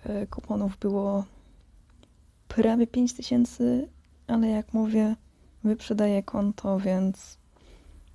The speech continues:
coraz mniej tego wszystkiego. Te konie zostają, bo przecież są to konie boskie.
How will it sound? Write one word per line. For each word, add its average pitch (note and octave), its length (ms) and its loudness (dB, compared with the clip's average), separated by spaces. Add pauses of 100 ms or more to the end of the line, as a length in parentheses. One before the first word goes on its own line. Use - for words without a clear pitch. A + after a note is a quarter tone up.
(120)
coraz G#3+ 360 0
mniej G3 300 0
tego G#3+ 240 -4
wszystkiego. G3+ 720 -2 (120)
Te A3+ 120 0
konie A3 360 0
zostają, A3 560 0
bo G#3+ 100 0
przecież - 360 -16
są - 260 -6
to G3 140 -2
konie F3+ 300 -4
boskie. A3 480 -4